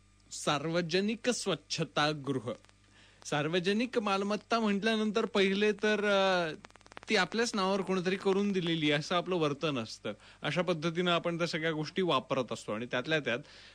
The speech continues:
जेव्हा स्वच्छतागृहांचा विषय येतो, तेव्हा तर, अ, त्यांना का स्वच्छतागृह म्हणतात, मला अजूनपर्यंत प्रश्न आहे. कारण स्वच्छतेचा आणि त्यांचा लांब लांबपर्यंत काही संबंध नसतो. Definitely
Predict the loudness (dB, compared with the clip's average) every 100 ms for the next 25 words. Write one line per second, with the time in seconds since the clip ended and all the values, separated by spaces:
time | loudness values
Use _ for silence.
0 | -4 -2 0 0 -2 0 -2 0 0 2
1 | 2 2 0 2 2 2 0 0 0 -2
2 | -6 -2 -2 0 -2 -2 -2 0 0 0
3 | -2 -8 -20 -20 _ _ _ -8 -8 -2
4 | 0 0 0 -4 -4 -4 -2 0 0 2
5 | 2 0 0 2 0 -2 0 0 0 0
6 | -2 -4 -2 -2 -2 0 0 -2 -12 -14
7 | -4 0 2 2 0 -6 -20 -16 -4 -4
8 | -2 -4 -2 -2 0 0 0 -2 -2 0
9 | 2 2 4 2 0 -2 0 -2 -2 -2
10 | -2 0 0 0 0 -2 -2 -4 -2 2
11 | 0 2 2 4 2 -2 -2